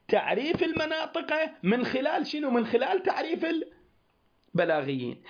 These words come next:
يعني أخذنا تعريف البلاغيين، شرحنا به تعريف المناطق. المناطق قالوا: "الإنشاء هو المركب التام الذي لا يصح أن نصفه بالصدق أو الكذب".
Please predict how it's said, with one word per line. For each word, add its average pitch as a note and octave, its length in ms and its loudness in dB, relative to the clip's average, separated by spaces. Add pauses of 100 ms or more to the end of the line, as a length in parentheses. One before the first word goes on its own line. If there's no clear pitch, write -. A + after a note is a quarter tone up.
يعني F#3 400 0
أخذنا D4 320 0
تعريف A3+ 420 0
البلاغيين، D#4 640 2
شرحنا A#3+ 420 0
به F#3 160 0
تعريف F3+ 400 0
المناطق. C3 680 -2
المناطق F#3+ 760 -2
قالوا: E3 540 2
"الإنشاء F3 880 0 (300)
هو F#3+ 160 4
المركب F3+ 680 0 (500)
التام G#3 720 0 (260)
الذي F#3+ 440 2
لا C#4 180 4
يصح F3 420 0
أن D3+ 300 -2
نصفه F3+ 480 2
بالصدق G3 520 -2
أو B2+ 140 2
الكذب". A#2+ 380 -4